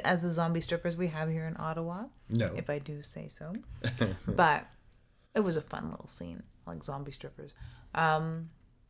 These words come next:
Speaker 1: but they use Brandy's name while they're going through a haunt.
Speaker 2: They do.
Speaker 1: On one hand, I think that's kinda cool because it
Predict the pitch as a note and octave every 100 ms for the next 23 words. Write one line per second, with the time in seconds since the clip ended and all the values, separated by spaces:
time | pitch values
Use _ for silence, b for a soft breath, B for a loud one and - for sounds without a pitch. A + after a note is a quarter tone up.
0 | _ _ _ _ - - - G3+ F#3+ -
1 | - - F#3+ A3 A3 G#3 - - - F#3+
2 | G3+ A3+ F#3 G3 F#3 F#3 D#3+ D#3+ G#3 A3
3 | C#3+ C#3 - b F3 F3+ G3 F#3 E3 E3
4 | D#3+ D3+ D3+ C3 B2 A#3+ A#3+ - - -
5 | - F2 E2+ F2 F2 F2 - - - -
6 | G#3 G#3+ C#4 F#4+ D#4+ B3+ A#3 A3+ A#3 G#3
7 | - G3 F3 - G3+ F#3 E3+ F3 F3 F3+
8 | D#3+ D3+ D3+ C#3